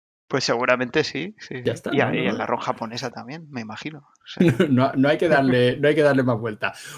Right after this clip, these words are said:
Speaker 2: Un juego que,
Speaker 1: Pero,
Speaker 2: fíjate
Speaker 1: pero vamos,
Speaker 2: Dime,
Speaker 1: que
Speaker 2: dime.
Speaker 1: si alguien va a jugar al, al juego de los Simpson, que ponga la ron japonesa, porque la otra, la otra es que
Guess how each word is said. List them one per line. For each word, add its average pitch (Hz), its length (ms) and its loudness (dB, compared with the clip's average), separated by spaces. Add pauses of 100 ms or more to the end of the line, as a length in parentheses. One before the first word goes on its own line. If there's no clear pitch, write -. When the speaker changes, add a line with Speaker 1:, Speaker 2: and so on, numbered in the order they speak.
Speaker 2:
Un 185 120 6
juego 220 280 4
que, 160 60 8
Speaker 1:
Pero, 131 260 8
Speaker 2:
fíjate 127 420 0 (360)
Speaker 1:
pero 131 140 4
vamos, 143 220 6
Speaker 2:
Dime, 175 100 2
Speaker 1:
que 151 60 2
Speaker 2:
dime. 143 120 2
Speaker 1:
si 131 120 2
alguien 151 360 4
va 151 60 8
a 139 40 4
jugar 139 340 4
al, 131 280 6
al 135 140 2
juego 147 180 2
de - 80 2
los 127 80 -2
Simpson, 151 480 -4
que 117 140 -6
ponga 131 240 2
la 117 100 4
ron 113 140 -2
japonesa, 135 680 0
porque 117 320 -6
la 104 140 0
otra, 107 800 0
la 120 120 2
otra 117 220 0
es - 80 -4
que 110 800 -8